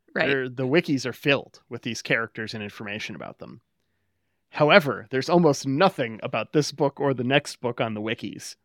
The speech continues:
Speaker 1: Which is odd, yeah. Okay.
Speaker 2: So I was able to, like, go and it's like, "Oh, this character that's s-,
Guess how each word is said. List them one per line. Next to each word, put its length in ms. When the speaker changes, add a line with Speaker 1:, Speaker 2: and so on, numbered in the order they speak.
Speaker 1:
Which 180
is 220
odd, 460
yeah. 340
Okay. 320
Speaker 2:
So 720
I 120
was 180
able 240
to, 180
like, 280
go 260
and 80
it's 80
like, 220
"Oh, 180
this 200
character 460
that's 520
s-, 220